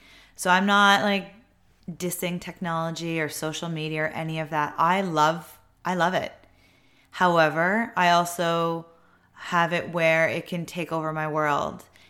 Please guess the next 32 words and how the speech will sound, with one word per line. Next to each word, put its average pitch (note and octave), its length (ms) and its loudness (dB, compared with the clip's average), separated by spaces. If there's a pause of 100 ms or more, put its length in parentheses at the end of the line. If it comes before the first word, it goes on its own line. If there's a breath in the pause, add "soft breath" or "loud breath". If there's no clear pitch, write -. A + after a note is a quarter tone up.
(140 soft breath)
and E3+ 140 -4
I E3 100 0
don't D#3+ 240 -4
love D#3 160 -4
that - 240 -6
so - 140 -10
much. - 380 -12
So F3+ 140 -4
it's E3+ 160 -6
really A#3 200 0
my A#3+ 160 2
own F3+ 200 -4
behaviors D#3 720 -6
I E3+ 80 -4
don't E3 220 -6
love D3+ 180 -4
about B2 300 -6
it. F#2+ 180 -8 (460 loud breath)
So - 140 -12
when F3 160 -2
that F3+ 200 -2
happens, F3+ 580 -2
then D#3+ 160 -2
I D#3 80 -2
just E3 160 -10
hit - 160 -12
the - 60 -6
pause F3 380 4
button F3+ 500 -4 (440 loud breath)
and F3+ 300 0
I - 80 -2
unplug. D#3+ 480 -2